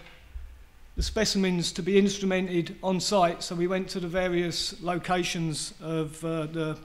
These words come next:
contractors at various locations in London,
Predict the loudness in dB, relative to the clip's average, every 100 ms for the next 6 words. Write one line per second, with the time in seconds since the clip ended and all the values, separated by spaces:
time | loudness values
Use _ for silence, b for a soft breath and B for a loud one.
0 | -16 -8 -6 -2 -2 -2 -4 -4 -6 B
1 | B B B -14 -8 -2 0 0 0 -4
2 | -10 -6 -4 -2 -2 -2 -4 -2 2 2
3 | 2 2 0